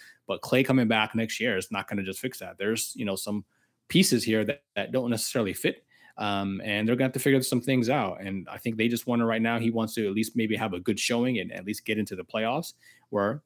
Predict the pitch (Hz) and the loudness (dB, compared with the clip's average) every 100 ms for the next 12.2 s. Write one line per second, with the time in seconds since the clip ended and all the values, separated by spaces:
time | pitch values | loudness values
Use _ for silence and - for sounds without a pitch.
0 | 90 92 98 98 104 113 101 95 104 113 | -4 -2 0 0 0 -2 -6 -4 -4 -4
1 | 156 185 92 - 104 101 98 113 - 101 | -4 -4 -6 -8 -4 -2 0 -2 -2 -10
2 | - 104 107 107 107 104 101 98 101 - | -4 -2 0 -2 -2 -2 -2 -4 -6 -2
3 | 196 123 - 101 95 95 - - - - | 0 0 -2 -2 0 -2 -4 -16 -20 -18
4 | - 92 92 104 95 107 113 107 113 120 | -12 -10 -6 -6 0 2 2 2 2 2
5 | 131 120 131 120 113 110 - 113 104 101 | 2 0 2 0 0 -4 -4 -2 -2 -4
6 | 98 101 104 - _ _ - 143 123 113 | 0 0 0 -6 _ _ 0 4 4 4
7 | - 104 - 98 95 95 98 90 92 95 | 0 -4 -4 -6 -4 -2 -4 -6 -10 -8
8 | 90 90 113 107 104 101 92 92 98 92 | -8 -4 0 2 2 2 0 -2 -4 -6
9 | 95 95 95 - 90 101 - 127 - _ | -6 -6 -8 -10 -6 -4 0 -2 -2 _
10 | - - - 98 92 - _ - 120 123 | -20 -10 -2 0 0 -8 _ -2 6 8
11 | 117 98 120 113 107 - 117 107 117 104 | 6 4 4 4 4 2 2 2 2 2
12 | 101 | 0